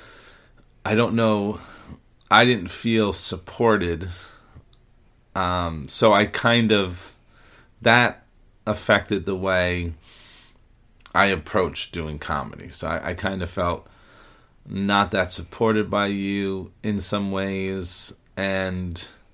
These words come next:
what happened was, is then you kinda felt like I was leaving you out of that at times, or I was not really including you in part of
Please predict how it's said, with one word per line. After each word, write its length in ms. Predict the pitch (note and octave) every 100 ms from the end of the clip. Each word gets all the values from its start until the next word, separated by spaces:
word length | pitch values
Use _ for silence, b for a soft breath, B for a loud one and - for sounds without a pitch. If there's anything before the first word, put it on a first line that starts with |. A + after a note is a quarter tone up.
| b b b b b b b -
what 200 | F#2+ F2
happened 540 | A#2 A#2+ G#2+ G2 F#2
was, 560 | F#2 G2 F#2+ F2 E2+ E2+
is 460 | E2+ D#2+ D2+ - - -
then 600 | F2+ G2+ G2+ G2 F#2+ F2
you 340 | F#2 G#2+ B2
kinda 340 | A2+ G#2+ F#2+ F2+
felt 260 | - F#2
like 160 | D#2+ F2+
I 120 | F2+
was 260 | F2+ D#2 D2+ - _ -
leaving 480 | E2+ F2 G2 F#2 F2+
you 140 | E2+ -
out 200 | F2+ G#2+
of 100 | G#2+
that 360 | G#2+ A2+ G#2+ - _ - -
at 160 | A2 G#2+
times, 720 | A#2+ A#2 A#2+ A#2+ A#2+ - - b b b b b b -
or 220 | G2 F#2+
I 80 | E2+
was 340 | E2 D#2+ -
not 300 | G2+ G2+ -
really 280 | F2+ F#2 F2+
including 560 | D#2 D2+ - A2+ A2 A2+
you 340 | A2+ A2+ B2+ -
in 180 | G#2+
part 320 | G2+ A2 G#2+ G#2+
of 300 | G#2+ G#2